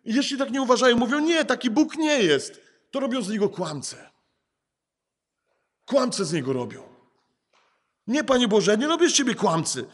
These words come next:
To więc Bóg mówi: To czytaj moje słowo, bo ja w nim zapisałem, co będzie z tobą. Czytaj moje słowo i wiedz o tym, co będzie z tobą". I to mówi do każdego człowieka. Może ktoś mieć nie wiadomo ile lat być wierzącym, a Bóg mówi: "Na podstawie tego słowa osądzę cię".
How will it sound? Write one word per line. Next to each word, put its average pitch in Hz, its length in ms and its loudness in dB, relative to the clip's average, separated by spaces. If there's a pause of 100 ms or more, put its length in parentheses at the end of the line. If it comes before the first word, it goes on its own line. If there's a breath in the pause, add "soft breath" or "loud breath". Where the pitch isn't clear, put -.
(200 loud breath)
To 240 100 -2
więc - 340 -2 (140 loud breath)
Bóg 262 220 4
mówi: 277 240 0
To 285 120 0
czytaj 294 340 2
moje 247 180 0
słowo, 151 420 0 (180 loud breath)
bo 202 100 -2
ja 269 120 2
w 220 60 -4
nim 269 120 -2
zapisałem, 262 500 -2
co 269 100 -4
będzie 262 360 0
z - 100 -10
tobą. 135 440 -4 (840)
Czytaj 269 260 -2
moje 269 160 -2
słowo 277 280 -4
i 247 120 0
wiedz 311 240 0
o 285 80 2
tym, 269 180 -4
co 233 220 2 (200 loud breath)
będzie 247 400 2
z - 80 -8
tobą". 120 380 -2 (160 loud breath)
I 131 60 -8
to 262 120 -2
mówi 269 180 0
do 269 100 -4
każdego 269 360 0
człowieka. 240 480 -2
Może 220 200 0
ktoś 226 220 -10
mieć 240 220 -8 (320 loud breath)
nie 233 140 0
wiadomo 269 300 0
ile 277 240 2
lat 269 240 0
być 180 180 -6
wierzącym, 170 500 -2 (200 loud breath)
a 226 80 0
Bóg 233 200 0
mówi: 277 360 0 (160 loud breath)
"Na 233 100 0
podstawie 277 500 -2
tego 269 220 -4
słowa 269 340 -4
osądzę 277 560 -6
cię". - 280 -12